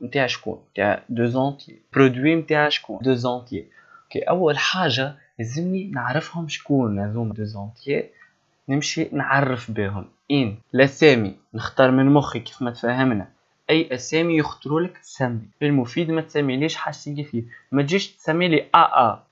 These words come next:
رد بالك حتى اسم اللي يشبه البعض، تسمي ا ب ولا اكس ايغريك. تصرف، المفيد ان اللي هما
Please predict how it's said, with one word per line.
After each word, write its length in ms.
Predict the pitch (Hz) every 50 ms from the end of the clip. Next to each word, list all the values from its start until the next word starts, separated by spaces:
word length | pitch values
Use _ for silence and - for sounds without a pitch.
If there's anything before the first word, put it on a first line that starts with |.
| -
رد 180 | 165 180 175 160
بالك 540 | 151 147 143 151 147 123 110 107 - - -
حتى 380 | - - - 247 - - 196 - 208
اسم 200 | 214 - 170 143
اللي 100 | 135 135
يشبه 400 | 135 - 139 131 123 127 120 120
البعض، 420 | 113 113 117 98 87 - - _
تسمي 380 | - - 151 156 180 180 175 - - _ - -
ا 160 | 190 214 - - _ _ _ _ -
ب 240 | 127 117 131 120 - - _ _ _ _ _ -
ولا 220 | 113 113 120 - - - _ - 151
اكس 560 | 165 160 - - - - - - - _ _ _ _ - 147
ايغريك. 460 | 143 127 123 113 110 107 104 - - _ _
تصرف، 360 | - - 160 135 120 110 110 - -
المفيد 460 | 123 123 127 120 - - 156 143 139 - - 139
ان 240 | 147 131 113 107 - -
اللي 120 | 110 117
هما 340 | 113 113 113 107 101 104